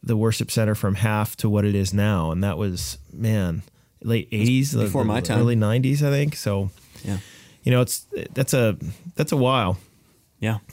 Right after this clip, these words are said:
Speaker 1: Right? You're looking at thirty years ago now. So I, uh, it's been a long time, uh, coming,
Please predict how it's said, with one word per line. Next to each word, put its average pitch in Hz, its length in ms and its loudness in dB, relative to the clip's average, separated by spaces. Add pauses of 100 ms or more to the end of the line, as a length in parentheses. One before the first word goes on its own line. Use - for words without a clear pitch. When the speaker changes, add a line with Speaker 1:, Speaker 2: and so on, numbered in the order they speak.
Speaker 1:
Right? 123 240 4
You're 117 120 2
looking 117 300 2
at - 320 -2
thirty 117 260 2
years 110 260 4
ago 92 400 0
now. 95 320 -2
So 117 280 0
I, 127 260 0 (1200)
uh, 127 220 2 (140)
it's 131 140 0
been 143 120 4
a 139 60 4
long 127 200 4
time, 113 400 4 (880)
uh, 107 360 0
coming, 110 520 2